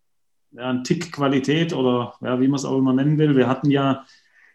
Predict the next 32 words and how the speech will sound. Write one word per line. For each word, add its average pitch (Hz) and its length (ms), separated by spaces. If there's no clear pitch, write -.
eigentlich 165 380
in 151 100
den 147 140
drei 135 240
Jahren, 160 380
wenn 147 100
ich 143 80
mich 139 140
recht 156 180
erinnere, 151 260
nie 147 140
eine 175 120
Situation, 147 800
vielleicht 143 340
in 147 80
der 147 100
ersten 147 300
Liga, 170 480
wo 143 120
wir 156 120
mal 147 160
drei 151 260
Spiele 165 320
am 143 80
Stück 165 220
verloren 151 320
hatten. 127 320
Also 123 200
wir 135 120
haben 156 180
eigentlich 156 340
immer 160 640